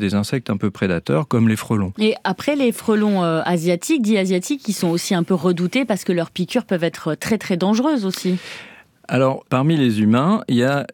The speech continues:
Speaker 1: quelques personnes qui sont allergiques aux piqûres des hyménoptères, surtout. Les hyménoptères, c'est les abeilles, les guêpes, dont, et les frelons.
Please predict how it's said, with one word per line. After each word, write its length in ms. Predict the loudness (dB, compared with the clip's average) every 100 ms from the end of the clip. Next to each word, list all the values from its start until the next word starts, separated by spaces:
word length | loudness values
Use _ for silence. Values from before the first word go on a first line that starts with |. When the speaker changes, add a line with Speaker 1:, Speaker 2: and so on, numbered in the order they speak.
| -4
Speaker 1:
quelques 720 | -2 -2 0 2 2 2 0
personnes 420 | -2 -4 0 0
qui 140 | 0 -2
sont 160 | 0
allergiques 640 | 2 2 0 0 0 0 -2
aux 160 | -2
piqûres 500 | -2 -2 -2 0 0
des 320 | 2 0 2 2
hyménoptères, 720 | 2 2 2 0 0 -2 -2
surtout. 420 | -2 -4 -2 -2
Les 220 | 0 0 2
hyménoptères, 600 | 2 0 -2 -2 0 -2
c'est 140 | -4
les 220 | -2 -2
abeilles, 560 | -2 0 0 2 2 0
les 160 | -2
guêpes, 440 | -2 0 0 0 -2
dont, 280 | -2 -2 0
et 160 | 0
les 80 | 0
frelons. 400 | -2 0 0 -2